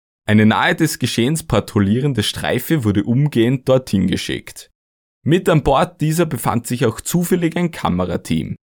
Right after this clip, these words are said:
welches Filmmaterial für die dritte Episode der B-B-C-Serie Motorway Cops sammelte.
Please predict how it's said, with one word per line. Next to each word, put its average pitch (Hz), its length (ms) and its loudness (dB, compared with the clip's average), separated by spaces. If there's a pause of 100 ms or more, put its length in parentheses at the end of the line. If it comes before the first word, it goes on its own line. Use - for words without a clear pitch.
(280)
welches 98 400 0
Filmmaterial 151 800 2
für 110 160 -4
die 95 140 -2
dritte 135 340 0
Episode 101 580 0
der 90 140 0
B-B-C-Serie 117 1000 0
Motorway 113 580 2
Cops 135 480 -2
sammelte. - 720 -4